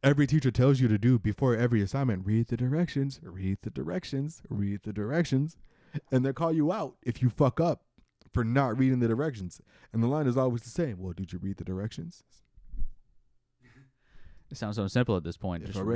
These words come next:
Speaker 2: read
Speaker 1: the
Speaker 2: the
Speaker 1: directions,
Speaker 2: directions.
Speaker 1: we wouldn't be having this conversation, would we?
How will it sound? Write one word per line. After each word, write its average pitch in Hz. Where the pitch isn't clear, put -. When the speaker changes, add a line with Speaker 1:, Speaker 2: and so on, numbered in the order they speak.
Speaker 2:
read 104
Speaker 1:
the 92
Speaker 2:
the 95
Speaker 1:
directions, 90
Speaker 2:
directions. 95
Speaker 1:
we 101
wouldn't 98
be 98
having 95
this 95
conversation, 90
would 95
we? 98